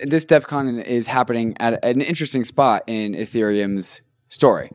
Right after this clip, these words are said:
We are a few weeks, six weeks-ish post-merge. And much of Ethereum's early history has been about getting to proof of stake. And now we are having this devcon where everyone, all the developers, all the community members are all coming together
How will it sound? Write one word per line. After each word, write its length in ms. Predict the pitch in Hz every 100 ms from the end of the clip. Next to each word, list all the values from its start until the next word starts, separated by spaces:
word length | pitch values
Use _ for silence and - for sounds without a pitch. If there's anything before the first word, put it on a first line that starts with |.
| _
We 160 | - 117
are 180 | 110 104
a 100 | 110
few 340 | - 131 131
weeks, 320 | 120 127 123
six 380 | - - 135 -
weeks-ish 500 | 127 123 127 123 -
post-merge. 680 | - 127 120 135 92 69 - _ _ _
And 520 | 113 107 104 101 - _ _ _ _ _ 131
much 300 | 143 170 160
of 100 | 127
Ethereum's 580 | 110 127 123 113 101 -
early 280 | 139 170 147
history 300 | 120 - 104
has 140 | 113 120
been 180 | 143
about 340 | 127 113 117 92
getting 220 | 131 117
to 160 | 113 107
proof 220 | 104 90
of 120 | 85
stake. 380 | - 71 67 - _ _ _ _
And 160 | 131
now 160 | 131 143
we 80 | 135
are 80 | 120
having 280 | 127 120
this 140 | 117 104
devcon 440 | 127 127 123 104
where 260 | 101 95 95 _ _
everyone, 440 | 151 143 123 110
all 140 | 113 127
the 100 | 123
developers, 540 | 110 101 92 87 98
all 120 | 113
the 60 | 123
community 300 | 117 107 101
members 280 | 95 98 98
are 100 | 107
all 120 | 123
coming 280 | 127 117 107
together 500 | 98 92 87 85